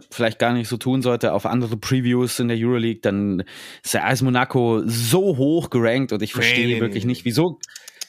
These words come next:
Speaker 1: Genauso wie bei dieser, bei der anderen Mannschaft, wir haben sie kurz angerissen, aber ich möchte schon noch mal, äh, kurz detaillierter darauf eingehen, ähm, Armani Mailand. Auch
Speaker 2: Mhm.
Speaker 1: da herrscht wieder Optimismus, wie gefühlt jede
Speaker 2: Mhm.
Speaker 1: Saison. Ähm, ich kann dieses Team, also ich hab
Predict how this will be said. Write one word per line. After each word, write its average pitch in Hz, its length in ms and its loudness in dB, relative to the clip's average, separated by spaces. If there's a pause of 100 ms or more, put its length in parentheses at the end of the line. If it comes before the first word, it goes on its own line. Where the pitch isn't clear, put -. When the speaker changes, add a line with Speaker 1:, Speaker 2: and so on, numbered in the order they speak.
(140)
Speaker 1:
Genauso 170 320 2
wie 214 100 2
bei 175 140 4
dieser, 170 240 2
bei 151 180 0
der 147 140 2
anderen 185 200 2
Mannschaft, 165 360 0
wir 143 80 4
haben 143 140 2
sie 131 100 -2
kurz 214 380 0
angerissen, 135 580 -2
aber 127 100 0
ich 143 60 0
möchte 165 180 -2
schon 185 100 0
noch 170 100 0
mal, 143 340 0
äh, 110 220 -2
kurz - 560 -6
detaillierter 135 640 -4
darauf 123 180 -4
eingehen, 127 460 -2
ähm, 110 400 0
Armani 135 360 2
Mailand. 160 640 0 (360)
Auch 120 160 2
Speaker 2:
Mhm. 127 60 -2
Speaker 1:
da 156 200 4
herrscht 165 380 0
wieder 151 300 2
Optimismus, 160 840 0
wie 147 120 0
gefühlt 147 400 -2
jede 135 220 2
Speaker 2:
Mhm. - 20 -2
Speaker 1:
Saison. 135 460 0 (500)
Ähm, 123 400 2
ich 160 180 0
kann 170 240 2
dieses 151 300 -2
Team, 165 240 0
also 123 160 -2
ich 127 140 -4
hab 127 100 -6